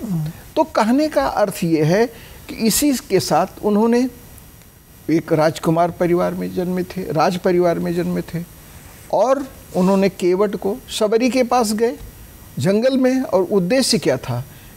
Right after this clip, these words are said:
Speaker 2: कि सबरी बहुत दिन से उनकी प्रतीक्षारत थी, उसके पास गए और कहा जाता है कि उसने प्रिय रूप में जो अच्छे बेर थे वो दिया, तो ये नहीं परहेज किया कि वो जूठे बहरे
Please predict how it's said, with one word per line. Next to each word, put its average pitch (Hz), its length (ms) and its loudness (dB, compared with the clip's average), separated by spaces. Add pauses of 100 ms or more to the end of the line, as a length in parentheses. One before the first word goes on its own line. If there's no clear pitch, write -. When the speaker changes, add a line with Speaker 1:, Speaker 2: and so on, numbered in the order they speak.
(100)
Speaker 2:
कि 185 80 2
सबरी 214 500 2
बहुत 190 300 2
दिन 185 220 0
से 202 160 0
उनकी 196 240 -2
प्रतीक्षारत 165 680 -2 (120)
थी, 185 40 4
उसके 127 260 0
पास 139 340 0
गए 147 280 2 (380)
और 117 140 0
कहा 160 260 0
जाता 151 300 0
है 147 160 0
कि - 440 -4
उसने 175 340 0
प्रिय 220 540 0 (240)
रूप 156 280 0
में 190 200 2
जो 196 80 2
अच्छे - 400 -2
बेर 180 400 0
थे 185 60 2
वो 170 80 2
दिया, 185 380 2 (460)
तो 202 60 4
ये 226 200 4
नहीं 254 280 0
परहेज 190 360 0
किया 196 200 0
कि 180 60 -6
वो 185 100 2
जूठे 165 340 0
बहरे 151 360 0